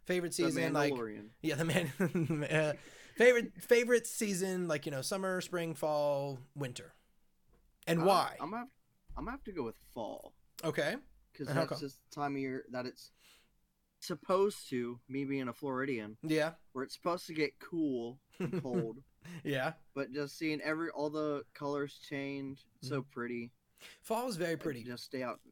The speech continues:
Speaker 2: outside.
Speaker 1: Yeah.
Speaker 2: It's just a good time of year. I love it.
Speaker 1: Yeah, fall is really pretty. We have a lot of, I'm in Pennsylvania. We have a lot of, uh, like,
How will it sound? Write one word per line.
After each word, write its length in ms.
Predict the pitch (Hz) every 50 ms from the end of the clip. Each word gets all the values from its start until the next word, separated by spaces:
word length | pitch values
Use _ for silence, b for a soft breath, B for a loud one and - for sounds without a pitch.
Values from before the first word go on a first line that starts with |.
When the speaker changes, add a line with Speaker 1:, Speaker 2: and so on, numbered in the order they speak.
| _ _ _ -
Speaker 2:
outside. 540 | 113 113 - - - 104 107 110 107 107 - - - _ _ _ -
Speaker 1:
Yeah. 180 | 151 131 120 135 B B B B B B B -
Speaker 2:
It's 120 | 135 -
just 160 | 196 208 208
a 20 | 190
good 160 | 202 196 -
time 160 | - 196 185
of 40 | 185 196
year. 220 | 233 302 113 110 _ _ _ _ _ -
I 60 | 123
love 220 | 135 147 180 160 117
it. 60 | - - _
Speaker 1:
Yeah, 180 | - 147 143 135
fall 240 | 139 - - 262 269
is 100 | 233 226
really 140 | 220 175
pretty. 200 | - - 175 151
We 100 | 139 170
have 80 | 220 247
a 40 | 277
lot 160 | 226 208 185
of, 160 | 165 147 135 117
I'm 160 | 160 190 196
in 80 | 175
Pennsylvania. 460 | - 185 165 151 147 151 147 147 147 135
We 100 | 160 196
have 80 | 202
a 40 | 190
lot 160 | 175 165 151 151
of, 200 | - - - -
uh, 480 | 143 143 135 131 127 123 123 120 120 120 -
like, 260 | - 127 120 - -